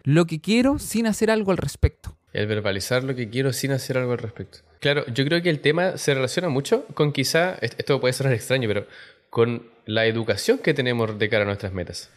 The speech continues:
Speaker 2: Porque
Speaker 1: Ujú.
Speaker 2: quizá
Speaker 1: Y, y creo
Speaker 2: quiz-
Speaker 1: que no es tan extraño, creo que es, es, es cierto.
Speaker 2: Eh, que siento que en algún punto, eh, no, no, no obviamente de forma transversal y en todos los casos, pero,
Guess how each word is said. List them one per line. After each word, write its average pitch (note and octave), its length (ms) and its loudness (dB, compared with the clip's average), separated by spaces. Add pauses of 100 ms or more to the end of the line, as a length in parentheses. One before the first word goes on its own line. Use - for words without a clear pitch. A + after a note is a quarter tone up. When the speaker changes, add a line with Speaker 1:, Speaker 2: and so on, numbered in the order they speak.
(100)
Speaker 2:
Porque C3 460 0
Speaker 1:
Ujú. D3 240 6 (260)
Speaker 2:
quizá C#3+ 720 2
Speaker 1:
Y, C3+ 80 4 (380)
y C3+ 80 2
creo D#3+ 140 6
Speaker 2:
quiz- F#3+ 40 4
Speaker 1:
que F3+ 80 6
no D#3+ 100 6
es F3 100 4
tan F#3+ 140 2
extraño, F#3 480 2
creo D3+ 140 4
que C#3+ 480 2
es, C#3 140 2 (180)
es, C3+ 120 2
es C3 100 0
cierto. - 340 0 (420)
Speaker 2:
Eh, A2 60 -10
que - 220 -20
siento D3 300 -2
que D#3 380 2
en A#2+ 120 2
algún A#2 320 0
punto, C#3 540 -2
eh, G#2+ 120 -4
no, G2+ 180 -8
no, G#2+ 280 -6
no G#2+ 220 -4
obviamente A2+ 460 -2
de A2+ 140 2
forma A2+ 280 -2
transversal A2 640 -2
y G2+ 140 -6
en G2+ 80 -4
todos B2 160 4
los A#2 120 -2
casos, C3 280 -2
pero, G#2+ 240 0